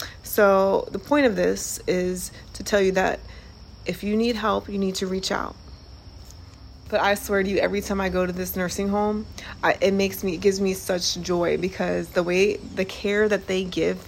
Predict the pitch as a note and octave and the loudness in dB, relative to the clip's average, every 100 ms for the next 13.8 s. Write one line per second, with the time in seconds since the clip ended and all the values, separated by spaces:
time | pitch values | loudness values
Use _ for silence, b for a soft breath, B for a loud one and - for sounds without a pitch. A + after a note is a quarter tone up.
0 | - F#3+ G3+ F#3 D#3+ F3 F#3 F#3 F#3+ F3+ | -8 -6 -2 0 0 0 -2 -2 -4 -2
1 | E3+ F3+ F#3 E3 D#3+ - F3 F#3 - B3+ | -2 -2 -2 -4 -8 -6 -4 -2 0 0
2 | C4 - - - B B B A3+ G3+ E3 | 0 -4 -12 -16 B B B 0 0 -2
3 | - A3 F#3 E3 F3 - - - - - | 0 2 2 2 4 2 0 -2 -4 -8
4 | B B B - F3+ G#3 A3+ G3+ - - | B B B -2 2 2 2 -2 -6 -4
5 | F3+ F3+ F3 F#3 A3 G3 E3+ E3+ F#3+ F#3 | 2 2 4 6 8 8 4 2 0 0
6 | F#3 F#3 F3 - A3 A#3 C4+ C#4+ A3+ - | 0 0 -2 0 0 2 2 0 -2 -6
7 | G#3+ F#3 F3 E3+ F#3 F#3 F#3 - - - | -4 -2 0 -2 0 2 2 0 -8 -6
8 | - - - - - - G#3 - A3+ - | -4 -4 -6 -8 0 0 0 -2 -8 -8
9 | G3 F3+ F#3 F#3 - - G#3 F#3+ F3+ F3+ | -8 -6 -6 0 0 2 2 4 4 4
10 | - - F#3 - - - - C4 B3+ A#3 | 2 -2 -8 -12 -12 -8 0 2 2 2
11 | G#3 G#3+ G#3 - - B B - G#3+ G#3+ | 4 4 2 -2 -8 B B 0 4 4
12 | G3+ F#3+ F#3+ F3+ F#3 F3+ F#3+ F3 D3+ G#2 | 4 2 0 4 4 4 4 4 4 2
13 | - G#3 G3+ E3 E3+ - - - | 2 2 2 0 0 -2 -2 -4